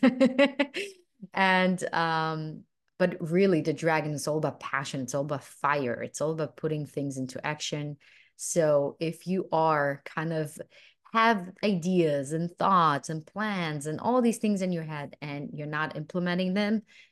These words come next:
this is the year to go ahead and go for it. So before we're gonna dive in, I just wanna give you guys a quick update. Uh, for those who are following me on my Instagram at Effortlessly Abundant Life, you know that I took a little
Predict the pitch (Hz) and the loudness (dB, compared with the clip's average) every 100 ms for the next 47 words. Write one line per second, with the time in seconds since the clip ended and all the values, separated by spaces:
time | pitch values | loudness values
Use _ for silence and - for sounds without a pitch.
0 | _ _ - 160 160 - 151 147 143 135 | _ _ -2 0 0 -4 -6 -4 -4 -2
1 | 135 131 135 - 139 135 135 135 - 139 | 0 0 -2 -8 -2 0 0 -6 -8 -10
2 | 131 135 _ - 139 143 - 143 127 - | -10 -10 _ -2 0 0 -4 -4 -2 -2
3 | - 101 - - - _ _ _ _ _ | -6 -10 -10 -16 -18 _ _ _ _ _
4 | - - 247 160 - - _ _ _ _ | -8 2 4 4 0 -12 _ _ _ _
5 | _ _ _ _ 170 170 262 392 370 240 | _ _ _ _ -2 4 4 6 4 6
6 | 185 165 165 156 190 269 254 160 165 180 | 4 4 2 0 -2 0 0 2 0 0
7 | 170 160 156 - - _ 311 508 523 156 | 0 -2 -4 -12 -20 _ 2 2 2 -2
8 | - - 131 - 202 - - - - - | -4 -4 -4 -4 -8 -12 -16 -18 -18 -14
9 | - 175 175 170 175 190 202 226 214 202 | -2 2 4 4 2 2 4 4 2 2
10 | 185 175 170 160 139 139 131 285 370 - | 0 0 0 -2 -4 -4 -4 -4 -4 -4
11 | 294 302 269 233 240 226 226 - 214 196 | 0 2 2 2 0 0 -2 0 0 2
12 | 196 190 185 180 180 170 185 233 233 220 | 2 2 2 2 0 0 2 6 6 4
13 | 208 202 180 180 175 175 - 165 160 156 | 2 0 -2 -2 -4 -8 -8 -8 -4 0
14 | 156 160 165 | 0 -2 -4